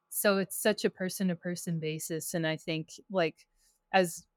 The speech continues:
coaches and trainers, we just have to remember, like, just be there.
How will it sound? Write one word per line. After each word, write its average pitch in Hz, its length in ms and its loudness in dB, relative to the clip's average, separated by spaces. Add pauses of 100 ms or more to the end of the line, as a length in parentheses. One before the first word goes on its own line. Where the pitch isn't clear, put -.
(140)
coaches 185 420 4
and 165 140 -2
trainers, 170 680 -2
we 175 120 -2
just 160 240 -8
have 160 200 -2
to 175 100 -4
remember, 156 680 -2
like, 156 360 -6 (300)
just - 200 -12
be 180 160 2
there. 156 400 -2